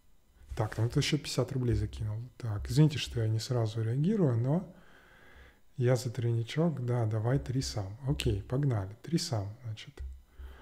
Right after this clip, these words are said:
Мгм, мгм, мгм, мгм. Три сам. А это вот это, да, medium задача.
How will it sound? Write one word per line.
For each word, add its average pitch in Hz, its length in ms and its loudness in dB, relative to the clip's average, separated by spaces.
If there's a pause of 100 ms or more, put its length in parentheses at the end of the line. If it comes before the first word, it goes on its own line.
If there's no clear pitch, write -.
(720)
Мгм, 117 460 4
мгм, 104 560 2
мгм, 104 880 -2
мгм. 170 640 4
Три 143 180 2
сам. 104 340 -4
А 113 120 2
это 127 120 2
вот 120 160 0
это, 107 220 -2
да, 110 140 0
medium 113 520 2
задача. 151 600 0